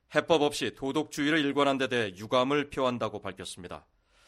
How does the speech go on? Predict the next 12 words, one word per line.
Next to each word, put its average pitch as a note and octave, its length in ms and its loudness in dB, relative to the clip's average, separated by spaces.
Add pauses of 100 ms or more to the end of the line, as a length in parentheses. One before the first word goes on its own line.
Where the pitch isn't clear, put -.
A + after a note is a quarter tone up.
(400)
한국 D3+ 340 4
내 F3 140 6
진보 E3 340 0
진영에선 D#3 760 0
트럼프 - 260 -6
대통령에게 C#3+ 680 0
큰 D#3+ 280 -8
기대를 C3+ 420 -2
하지 C#3+ 180 0
않았기 C3+ 280 0
때문에 A#2+ 500 -6 (420)
역으로 B2 680 0